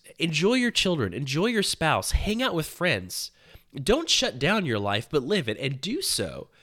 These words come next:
to the glory of God. Like First Corinthians, I think it's ten, ten thirty-one, somewhere in that neighborhood.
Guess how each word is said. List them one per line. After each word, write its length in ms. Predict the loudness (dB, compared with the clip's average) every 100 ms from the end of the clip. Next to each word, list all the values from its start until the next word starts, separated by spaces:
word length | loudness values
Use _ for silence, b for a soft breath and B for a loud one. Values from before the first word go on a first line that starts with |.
| b
to 120 | 0
the 80 | 0
glory 300 | 2 4 2
of 80 | 2
God. 260 | -2 -4 -2
Like 360 | -2 -2 -8
First 320 | -4 0 0
Corinthians, 600 | 0 -2 0 2 2 0
I 60 | -6
think 240 | -8 -6
it's 180 | -6 -8
ten, 520 | -8 -2 0 0 -2
ten 240 | -4 -4 -2
thirty-one, 500 | -2 -2 -2 -2 -2
somewhere 260 | -4 -4
in 60 | -4
that 100 | -2
neighborhood. 440 | -2 -2 -4 -6